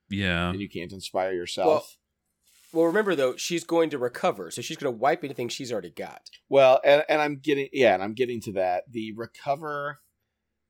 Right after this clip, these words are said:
Speaker 2: is on Sabine, it's on the two pip. On Asajj, is it on the one or is it on the two?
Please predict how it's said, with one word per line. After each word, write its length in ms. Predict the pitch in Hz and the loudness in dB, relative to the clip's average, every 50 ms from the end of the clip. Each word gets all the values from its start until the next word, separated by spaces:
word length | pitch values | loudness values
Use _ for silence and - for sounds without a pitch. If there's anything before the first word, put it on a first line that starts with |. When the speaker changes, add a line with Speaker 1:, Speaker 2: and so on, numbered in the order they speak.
| _ _ | _ _
Speaker 2:
is 600 | 120 117 113 113 113 110 110 107 107 - - - _ _ | 4 4 4 4 0 -4 -6 -6 -8 -10 -12 -14 _ _
on 160 | - 120 127 123 | -4 -4 -2 -2
Sabine, 560 | - - - 143 120 117 135 139 151 170 180 | -2 0 0 0 -2 -2 -4 -2 -2 -2 -4
it's 160 | 190 185 - | -4 -4 -2
on 120 | 175 156 | -4 -2
the 80 | 147 131 | -2 -4
two 280 | - - - - 131 113 | -6 -6 -4 -4 -4 -4
pip. 380 | - - 95 90 92 - _ _ _ - | -2 -4 -4 -4 -4 -6 _ _ _ -10
On 120 | 107 113 | -8 -8
Asajj, 800 | 110 107 - - - - - - 113 110 113 127 143 165 170 160 | -6 -8 -6 -6 -6 -4 0 2 2 2 2 0 0 -2 -6 -8
is 140 | 156 131 135 | -12 -12 -6
it 60 | 131 | -4
on 140 | 135 131 131 | -4 -4 -2
the 100 | 120 104 | -4 -6
one 300 | 95 90 98 110 131 151 | -4 -4 -6 -6 -4 -4
or 80 | 139 | -6
is 100 | 113 101 | -8 -6
it 60 | 101 90 | -6 -8
on 140 | 87 90 | -8 -10
the 60 | 82 76 | -12 -16
two? 320 | - - - 50 55 - | -16 -16 -16 -16 -16 -20